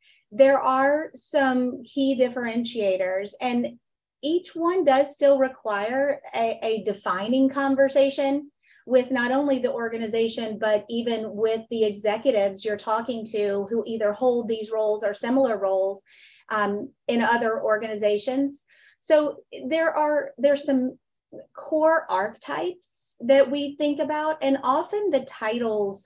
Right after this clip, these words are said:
align with that as well. Um,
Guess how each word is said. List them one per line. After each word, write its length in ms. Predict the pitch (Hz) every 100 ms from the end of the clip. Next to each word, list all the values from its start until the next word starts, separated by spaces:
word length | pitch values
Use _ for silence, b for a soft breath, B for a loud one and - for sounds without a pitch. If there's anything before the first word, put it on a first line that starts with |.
| -
align 720 | 220 208 208 208 202 202 196 - _ _ _ _
with 280 | 196 214 202 165
that 260 | 160 - _ _ _ _ 220
as 180 | 208
well. 460 | 196 180 - - - b b b b -
Um, 440 | 226 214 202 262